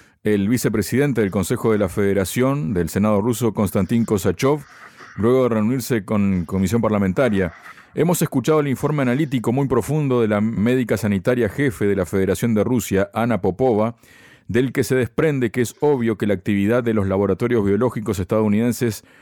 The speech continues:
diseminados por todo el mundo, en particular en Ucrania, puede presentar una amenaza".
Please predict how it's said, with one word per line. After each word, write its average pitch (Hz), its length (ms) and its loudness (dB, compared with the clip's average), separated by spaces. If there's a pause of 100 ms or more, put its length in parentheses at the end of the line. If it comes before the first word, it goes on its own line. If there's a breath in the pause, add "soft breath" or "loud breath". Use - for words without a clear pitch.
(160 soft breath)
diseminados 120 800 2
por 113 200 -2
todo 131 180 0
el 117 80 0
mundo, 135 240 -2
en 113 80 0
particular 104 460 0
en 117 80 0
Ucrania, 131 560 0 (240)
puede 147 220 2
presentar 120 540 -2
una 117 260 0
amenaza". 104 580 0